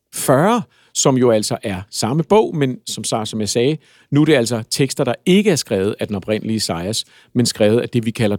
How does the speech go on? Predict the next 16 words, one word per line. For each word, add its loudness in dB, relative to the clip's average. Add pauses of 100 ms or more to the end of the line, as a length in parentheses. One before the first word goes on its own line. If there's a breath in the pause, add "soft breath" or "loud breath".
(120)
Deutero-Esajas. -2 (640 soft breath)
Hans 2
bog, 2
er -4
man -2
enige -2
om, -8
starter -4 (520)
med, 0
i -12
kapitel -10
fyrre, 0 (320 soft breath)
med 4
en 2
fantastisk -4
tekst. -12